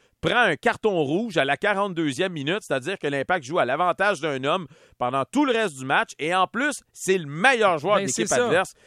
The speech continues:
Speaker 1: qui est expulsé, puis tu trouves quand même le moyen de perdre. Tu sais, je veux dire, tu vas gagner quand si tu gagnes pas dans ces moments-là? Puis t'es chez vous en plus, là.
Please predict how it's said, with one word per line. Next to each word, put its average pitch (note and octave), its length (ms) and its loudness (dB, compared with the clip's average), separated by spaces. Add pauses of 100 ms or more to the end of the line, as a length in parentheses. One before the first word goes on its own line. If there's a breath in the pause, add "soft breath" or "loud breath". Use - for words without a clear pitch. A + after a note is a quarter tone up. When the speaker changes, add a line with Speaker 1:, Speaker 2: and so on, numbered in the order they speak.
(100)
Speaker 1:
qui D3+ 80 -4
est D#3+ 120 -4
expulsé, E3+ 640 -2
puis C#3+ 140 -8
tu - 140 -16
trouves F3+ 240 -4 (200)
quand A3+ 220 4
même G#3+ 260 -4
le D#3 120 2
moyen C#3 340 0
de A2 100 -8
perdre. E3+ 380 -2 (560)
Tu C#3+ 80 0
sais, E3 220 -2
je G#2 80 -10
veux B2 60 -4
dire, C#3 140 0
tu - 120 -6
vas C#3+ 80 4
gagner D#3+ 320 2
quand E3+ 200 0
si - 120 -12
tu A#2 60 -16
gagnes A#2 180 -4
pas D3+ 160 0
dans C3 120 -2
ces A#2+ 140 -8
moments-là? A#2 400 -2
Puis C#3+ 160 -2
t'es C3 60 -6
chez C#3+ 180 -4
vous C#3+ 200 -6
en G#2+ 140 -4
plus, B2+ 360 -6
là. F2 60 -16